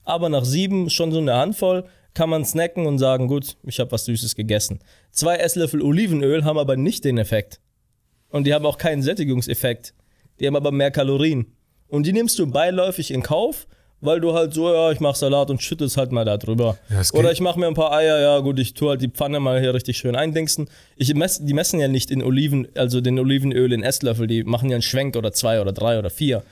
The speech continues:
Speaker 2: Ist ja oft nur so ein Beiwerk.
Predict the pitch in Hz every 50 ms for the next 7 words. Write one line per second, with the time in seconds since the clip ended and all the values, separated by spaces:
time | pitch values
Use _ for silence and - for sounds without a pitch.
0 | - - 113 - - 120 110 113 107 113 107 - - 127 131 127 120 - 123 113
1 | 107 101 - 107 104 104 110 120 127 117 107 - _ - 110 107 117 113 104 95
2 | 92 - - -